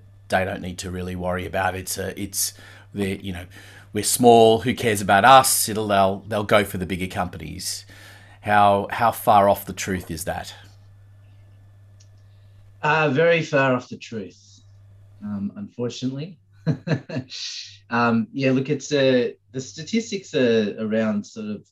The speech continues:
Speaker 2: uh, it's around the eighty percent, eighty something percent, um, that in terms of small businesses that have been targeted, uh, also that have actually suffered a cyber attack. So, so the, uh, stats are pretty high.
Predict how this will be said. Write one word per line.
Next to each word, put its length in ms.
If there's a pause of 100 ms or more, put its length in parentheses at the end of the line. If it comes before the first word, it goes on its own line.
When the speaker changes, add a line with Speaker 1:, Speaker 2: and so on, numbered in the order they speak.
(180)
Speaker 2:
uh, 160
it's 160
around 160
the 140
eighty 200
percent, 520 (500)
eighty 180
something 300
percent, 460 (120)
um, 540 (460)
that 240 (340)
in 100
terms 300
of 100
small 300
businesses 460
that 100
have 140
been 280
targeted, 640 (180)
uh, 240
also 200
that 80
have 120
actually 280
suffered 580 (140)
a 20
cyber 500
attack. 380 (180)
So, 540 (720)
so 220
the, 260
uh, 80
stats 420
are 80
pretty 240
high. 460